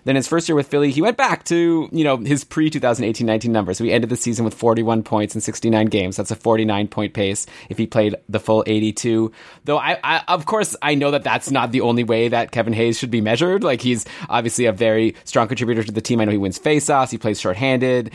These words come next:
He even, I noticed, got into the Philly spirit a little bit. He had, uh, more hits than games for the first time in his career. So obviously he's,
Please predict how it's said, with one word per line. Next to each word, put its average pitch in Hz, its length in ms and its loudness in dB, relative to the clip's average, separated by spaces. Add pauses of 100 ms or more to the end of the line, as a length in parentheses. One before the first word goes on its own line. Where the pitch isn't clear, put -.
He 143 140 0
even, 147 240 2
I 131 120 0
noticed, 147 320 0
got 139 140 0
into 143 160 -2
the 127 80 0
Philly 139 280 0
spirit - 360 -2
a 127 40 -2
little 117 200 0
bit. 107 240 -2
He 131 240 0 (180)
had, 131 480 0
uh, 123 160 2
more 135 360 2
hits 165 340 -2
than 135 240 0
games 131 420 0
for 120 80 -2
the 110 80 -2
first 113 300 -2
time 113 160 2
in 110 80 -2
his 117 160 -2
career. 113 340 0
So 113 300 0
obviously 120 400 0
he's, 117 240 -6